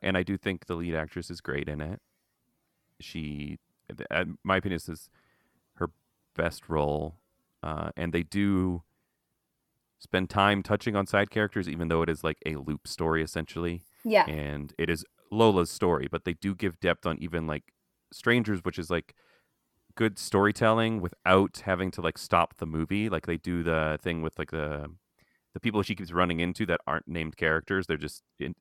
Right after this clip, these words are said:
Speaker 1: the same people all the time. You get flashes of their story, and it's
Speaker 2: Mm-hmm.
Speaker 1: very quick in there, and then it doesn't drag from the movie, and you move on. But it's still, like, a good B plot without ever actually addressing it with dialogue.
Speaker 2: Mm-hmm.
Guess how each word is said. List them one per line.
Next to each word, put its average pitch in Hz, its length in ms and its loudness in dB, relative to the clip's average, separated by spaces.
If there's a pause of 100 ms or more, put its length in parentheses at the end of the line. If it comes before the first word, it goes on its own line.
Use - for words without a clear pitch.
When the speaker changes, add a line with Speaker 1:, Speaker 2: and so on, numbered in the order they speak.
Speaker 1:
the 78 100 -6
same 82 200 -6
people 80 240 -4
all 87 80 0
the 90 60 -4
time. 107 180 0
You 85 100 -2
get 87 240 2
flashes 80 420 0
of 78 120 -14
their 73 160 -2
story, - 520 -6 (240)
and - 100 0
it's 107 80 0
Speaker 2:
Mm-hmm. - 40 0
Speaker 1:
very 101 140 4
quick - 280 0
in 92 60 -4
there, 92 180 4
and 85 140 0
then 78 80 -2
it 78 80 -4
doesn't 92 280 -2
drag 87 200 -2
from 85 80 -8
the 85 80 -4
movie, 87 240 0
and 80 80 -2
you 76 80 -4
move 78 240 -2
on. 67 320 -4 (300)
But 85 100 2
it's - 140 -2
still, 104 140 0
like, 90 120 -2
a - 80 -14
good 98 180 0
B 98 140 -2
plot - 220 4
without 82 240 0
ever 80 160 2
actually 80 340 -2
addressing 78 420 -4
it 76 140 -6 (300)
with 80 140 -8
dialogue. 95 560 4 (280)
Speaker 2:
Mm-hmm. 214 280 -4